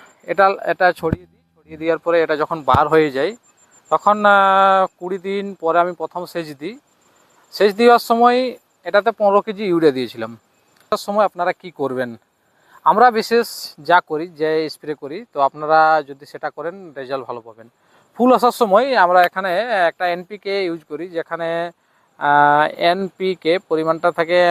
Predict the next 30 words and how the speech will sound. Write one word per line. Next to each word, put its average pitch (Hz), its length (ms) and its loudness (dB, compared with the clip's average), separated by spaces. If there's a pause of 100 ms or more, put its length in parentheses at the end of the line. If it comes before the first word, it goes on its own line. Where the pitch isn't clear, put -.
(160)
নাইট্রোজেন 165 440 0
জিরো 147 220 0
থাকে, 160 240 -6
ফসফরাস - 640 -4
বাহান্ন 147 360 0
পার্সেন্ট 180 500 -6 (540)
এবং 156 460 2
পটাশিয়াম, 196 760 0 (540)
আহ, 147 340 2
চৌত্রিশ 175 400 0
পার্সেন্ট। 180 440 0 (520)
আহ, 156 640 0
যে 180 440 2
এটাই 180 320 0
থাকে, 165 300 -2
সেটা 170 240 0
যদি 170 180 0
আপনারা 170 320 2
ইউজ 156 300 -4
করেন, 156 300 -6
তাহলে 160 260 0
আপনারা 185 300 0
দেখবেন 175 340 -6
এই 175 140 -6
যে 185 120 -6
ফুলগুলো 180 580 -6
এসেছে, 156 480 -6
এই 160 100 -6
ফুলগুলো 196 560 -4
আপনার, 185 340 2